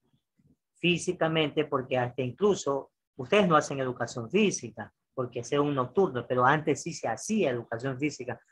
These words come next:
siendo nocturno. Eh, em, o sea, en, tiene que haber el aspecto, el aspecto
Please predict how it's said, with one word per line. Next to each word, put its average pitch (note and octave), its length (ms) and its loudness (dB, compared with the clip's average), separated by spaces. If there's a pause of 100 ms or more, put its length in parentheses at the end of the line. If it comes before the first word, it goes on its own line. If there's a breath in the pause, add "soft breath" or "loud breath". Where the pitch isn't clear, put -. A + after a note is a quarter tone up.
(120)
siendo C#3 380 0
nocturno. A#2+ 800 2 (840)
Eh, A#2+ 800 0 (520)
em, C3 340 -2 (560)
o C3+ 100 -10
sea, C3+ 400 2 (380)
en, D3+ 360 0 (120)
tiene F#3+ 220 0
que E3+ 80 0
haber D#3+ 260 2
el D3 120 2
aspecto, C3+ 880 0 (500)
el C3+ 160 -2
aspecto C3 760 0